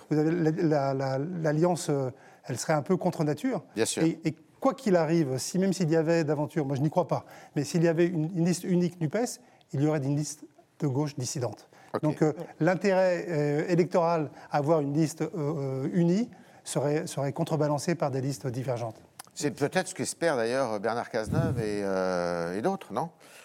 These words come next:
Speaker 2: Qui est, euh, une liste unique et comme ça, ça leur permettrait de, de se faire valoir aux élections européennes.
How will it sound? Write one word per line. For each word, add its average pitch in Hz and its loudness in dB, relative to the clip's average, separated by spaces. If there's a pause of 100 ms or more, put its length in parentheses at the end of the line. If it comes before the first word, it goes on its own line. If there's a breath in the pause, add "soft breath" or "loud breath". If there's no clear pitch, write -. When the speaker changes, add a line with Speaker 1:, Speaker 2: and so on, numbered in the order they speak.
(100)
Speaker 2:
Qui 113 -2
est, 143 2
euh, 101 2
une 101 -6
liste 139 -2
unique 151 -2
et 110 0
comme 101 -4
ça, 139 -2
ça 131 -4
leur 107 0
permettrait 110 -6
de, 98 -6 (520 soft breath)
de 101 -10
se - -12
faire 110 2
valoir 113 2
aux 104 -6
élections 101 -4
européennes. 101 -2